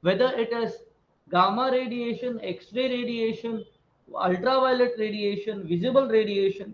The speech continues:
infrared radiation, everything, the emissivity is same, then it is gray surface. Diffuse surface means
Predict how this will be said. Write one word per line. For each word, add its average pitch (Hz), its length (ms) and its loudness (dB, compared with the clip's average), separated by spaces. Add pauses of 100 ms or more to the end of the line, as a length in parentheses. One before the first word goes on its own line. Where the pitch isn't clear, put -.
infrared 240 460 0
radiation, 185 440 -2
everything, 240 360 0 (1900)
the 175 60 8
emissivity 208 580 2
is - 120 -8
same, 214 220 2 (1040)
then 208 200 4
it 220 120 -4
is 226 120 -4
gray 175 300 2
surface. - 400 -20 (2500)
Diffuse 214 440 4
surface 185 460 2
means 240 320 -4